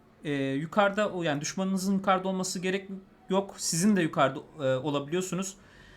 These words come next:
Aradaki mesafe, yani yükseklik on beş metre olması yeterlidir. Bunu da bot moduna giriyorsunuz arkadaşlar.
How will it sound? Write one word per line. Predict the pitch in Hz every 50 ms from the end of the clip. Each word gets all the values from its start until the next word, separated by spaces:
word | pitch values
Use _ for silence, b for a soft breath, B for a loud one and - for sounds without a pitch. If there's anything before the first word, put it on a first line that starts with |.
| B B
Aradaki | - 247 220 214 208 208 - 196
mesafe, | 196 196 196 196 - 180 151 147 151 135
yani | 120 120 151
yükseklik | 170 170 - - 180 160 - - 214 214 - - -
on | 214 214 196 165
beş | 156 151 - -
metre | 156 139 139 - 208
olması | 202 165 143 139 147 147 - 202
yeterlidir. | 165 - - 170 156 143 131 123 160 180 - B B B B B B -
Bunu | 254 247 226 220
da | 214 202 196
bot | 226 226 226
moduna | 220 208 202 214 214 214 214
giriyorsunuz | 190 202 202 220 208 214 208 170 151 139
arkadaşlar. | 139 131 127 131 139 123 120 117 - - 143 180 185